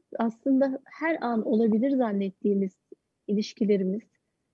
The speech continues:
e, yakınlıklarımız, samimiyetimiz o kadar da elimizde değilmiş. Her şeyin, e, böyle hani sonsuzluğu, e, hep olabilir, hep çantada keklik olması doğru değilmiş. Bunu fark etmiş olduk. E, kısmi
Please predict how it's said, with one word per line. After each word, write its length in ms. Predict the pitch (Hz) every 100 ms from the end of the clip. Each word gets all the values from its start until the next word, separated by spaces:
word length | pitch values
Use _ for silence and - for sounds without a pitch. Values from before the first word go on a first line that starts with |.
| _
e, 100 | 196
yakınlıklarımız, 920 | 196 214 - 220 208 - 214 202 196
samimiyetimiz 920 | - 208 208 214 220 208 196 226 285 - _ _ _ _
o 100 | 247
kadar 340 | 349 302 226 196
da 60 |
elimizde 600 | - 220 220 214 233 381 226
değilmiş. 540 | 208 160 - 220 -
Her 160 | 269 254
şeyin, 400 | - 214 311 - _ _ _ -
e, 60 | 214 208 202 202 202 202
böyle 400 | 190 233 220 233
hani 240 | 247 233 214
sonsuzluğu, 1040 | - 226 214 - 208 202 208 196 185 254 - _ -
e, 20 |
hep 340 | 208 196 269 -
olabilir, 480 | - 208 180 190 202
hep 180 | 254
çantada 400 | - 214 202 202
keklik 420 | 190 202 - 254 196
olması 440 | 180 190 - _
doğru 320 | 220 202 233
değilmiş. 520 | 226 214 175 - - _ _ _ _ _
Bunu 140 | 240 262
fark 340 | - 196 -
etmiş 340 | 208 - 190 202
olduk. 360 | 190 311 - _ _ - _
E, 200 | 220 214
kısmi 460 | 208 262 - 285